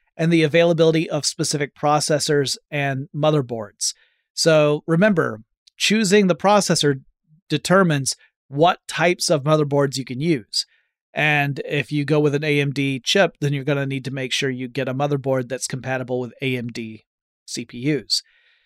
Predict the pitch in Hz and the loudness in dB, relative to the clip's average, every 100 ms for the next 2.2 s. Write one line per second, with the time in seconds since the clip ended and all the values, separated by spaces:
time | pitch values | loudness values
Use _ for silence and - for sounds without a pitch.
0 | _ _ _ _ 165 160 - 196 240 247 | _ _ _ _ 0 0 2 4 4 4
1 | 254 240 233 233 226 202 226 214 180 190 | 4 4 4 4 6 6 4 6 6 6
2 | 185 - | 4 -2